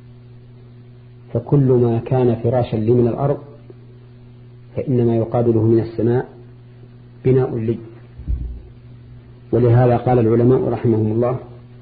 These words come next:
"إن الهواء تابع للقرار"، أي أن من ملك أرضا فله قرارها وله هواؤها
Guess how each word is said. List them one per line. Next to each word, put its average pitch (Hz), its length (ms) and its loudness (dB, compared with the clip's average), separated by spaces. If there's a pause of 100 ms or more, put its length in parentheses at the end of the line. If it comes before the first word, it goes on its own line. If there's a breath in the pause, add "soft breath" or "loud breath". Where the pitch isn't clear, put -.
(1000)
"إن 123 200 4
الهواء 127 680 0 (760)
تابع 131 480 2
للقرار"، 110 560 -4 (1700)
أي 120 160 2
أن 131 120 4
من 120 260 4
ملك 127 260 2
أرضا 120 480 -2 (500)
فله 127 280 2
قرارها 117 640 -2 (1500)
وله 123 200 2
هواؤها 123 760 0